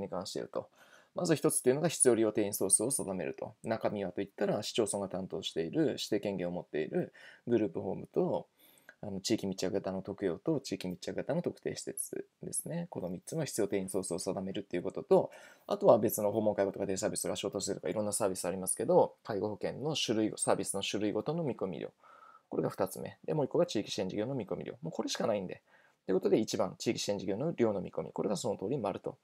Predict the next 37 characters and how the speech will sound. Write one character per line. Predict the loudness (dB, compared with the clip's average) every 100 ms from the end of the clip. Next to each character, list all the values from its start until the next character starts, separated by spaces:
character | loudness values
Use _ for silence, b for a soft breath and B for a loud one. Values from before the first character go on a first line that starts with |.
| -8
い |
う | -6
こ | -4
と | -4
に |
な | -4
り | -4
ま | -8
す。 | -10 -12 _ _ _ _ _ _ _ _ _ B B B B 2
地 | 2
域 | 4
支 | 2
援 | 4
事 | 4
業 | 6 8 6
の、 | 6 8 8 6 0 -2 -2 0
に | 0 2
か | 2
か | 4
る | 2 2
費 | 2
用 | 4 4
の | 2
額 | 0 0 -2
と | -6
か、 | -8 -6
額、 | 0 0 0 -10 _ -4
額、 | -2 -4
金 | -2 2
額 | 2 0
で | -4
す | -6
ね。 | -8 b b b b
で、 | -2
来 | 2
た | 2
ら、 | 6 4 4